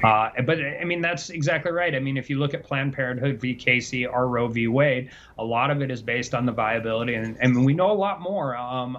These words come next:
about, uh, the health of unborn babies now and,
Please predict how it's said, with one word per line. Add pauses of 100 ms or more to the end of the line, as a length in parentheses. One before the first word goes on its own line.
about, (120)
uh, (100)
the
health
of (380)
unborn
babies
now
and,